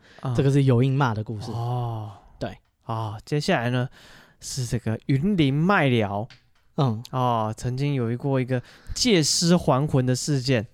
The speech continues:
Speaker 2: 哦。
Speaker 1: 哦，很有名啊，引起各国的媒体争相采访。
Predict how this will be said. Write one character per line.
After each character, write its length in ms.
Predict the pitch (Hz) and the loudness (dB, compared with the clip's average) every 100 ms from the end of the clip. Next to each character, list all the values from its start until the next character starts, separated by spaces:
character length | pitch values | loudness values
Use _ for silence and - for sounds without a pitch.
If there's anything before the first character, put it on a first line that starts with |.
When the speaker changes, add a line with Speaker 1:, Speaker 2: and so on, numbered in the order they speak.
| - | -2
Speaker 2:
哦。 640 | 143 175 202 190 156 135 143 | 4 6 6 6 4 2 2
Speaker 1:
哦， 400 | 202 214 185 165 | 4 4 6 6
很 140 | 190 | 6
有 180 | 233 170 | 6 6
名 240 | 139 135 | 4 4
啊， 220 | 139 120 | 4 2
引 240 | 135 147 175 | 2 0 0
起 240 | - 147 | 0 -2
各 300 | 139 202 170 | 0 0 0
国 200 | 147 135 | 0 -2
的 120 | 143 | 0
媒 240 | 135 135 156 | -2 -2 -2
体 180 | - 131 | -4 -4
争 260 | 160 160 | -2 0
相 240 | 156 156 160 | 0 0 0
采 260 | 143 127 | 2 2
访。 220 | 131 113 | 0 -2